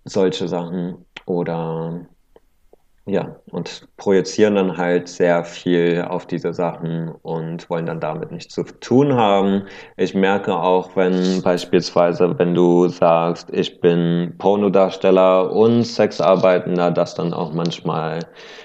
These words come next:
äh, Studios vielleicht nichts mit dir zu tun haben wollen oder gleichzeitig manchmal wollen auch Kunden nichts mit dir zu tun haben, weil sie dann denken, „Oh,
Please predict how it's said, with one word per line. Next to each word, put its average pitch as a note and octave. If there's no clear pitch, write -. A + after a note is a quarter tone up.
äh, D#2
Studios G#2+
vielleicht F2
nichts F2+
mit F2+
dir F2
zu -
tun F2+
haben E2+
wollen E2
oder D#2+
gleichzeitig F2
manchmal E2+
wollen E2
auch D#2
Kunden A2+
nichts G#2+
mit G2+
dir G2+
zu F#2+
tun G2
haben, F2+
weil E2+
sie E2+
dann E2+
denken, E2+
„Oh, E2